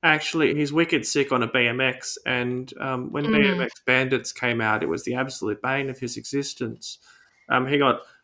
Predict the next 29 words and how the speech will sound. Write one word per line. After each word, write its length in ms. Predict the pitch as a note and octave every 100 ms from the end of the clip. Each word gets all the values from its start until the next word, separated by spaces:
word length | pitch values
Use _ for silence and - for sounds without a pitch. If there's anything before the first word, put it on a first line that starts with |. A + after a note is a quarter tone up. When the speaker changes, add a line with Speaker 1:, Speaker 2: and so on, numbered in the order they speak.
| _
Speaker 1:
he 120 | D#3+
got 160 | C#3+ -
laughed 380 | B2 C3 -
off 200 | C#3 A#2+
the 80 | -
track. 480 | - E3+ D3+ - - _ _ _ _ _ _ _ _
Speaker 2:
Mm. 340 | G3+ G3+ G3 E3+ - - _ _ - _
Speaker 1:
Um, 340 | C#3 A2+ A2+ A#2+
it 60 |
was 160 | C#3 C3
tough. 420 | - F3+ - - - - _ _ _
It 40 | -
was 220 | - - -
very 160 | D#3
tough. 500 | D3 F3+ D3+ - - _ _ _ _ _ _ _ _ _ _ _
Very 160 | E3+ C#3+
tough. 240 | - C3+
Speaker 2:
That, 360 | F#3 - - - - - - _ _ _ _ _ _ _
that 520 | G3 F#3+ G3 - - - _ _ _ _ _ _ -
is 680 | - F#3+ F#3 F3+ - - - _ _
Speaker 1:
He 100 | - C4
also 340 | B3 A#3+ F#3+
Speaker 2:
hard. 140 | E3 C#3
Speaker 1:
auditioned 340 | C#3 - D3
for 80 | D3
Moulin 400 | C#3+ C3+ A#2+ B2
Rouge, 360 | B2 A2 A2
and 140 | C3+ C3+
he, 300 | D#3 D3